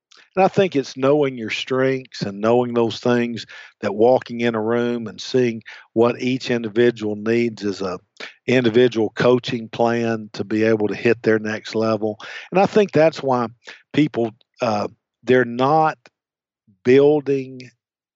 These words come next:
uh, you know, here, here, here's, it all comes <laughs> down to this. Uh,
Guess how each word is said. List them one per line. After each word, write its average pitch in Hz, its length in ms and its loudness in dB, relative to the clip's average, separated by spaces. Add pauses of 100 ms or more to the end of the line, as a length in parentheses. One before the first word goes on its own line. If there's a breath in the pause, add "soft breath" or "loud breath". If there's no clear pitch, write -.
(400)
uh, 98 320 -4 (480 loud breath)
you 160 80 0
know, 135 200 4 (380)
here, 151 260 4
here, 185 300 4
here's, 156 400 2 (320)
it 135 120 2
all 151 180 6
comes 135 300 0
<laughs> - 20 -16
down 120 340 -4
to 202 100 0
this. - 520 -8 (420 loud breath)
Uh, 120 380 2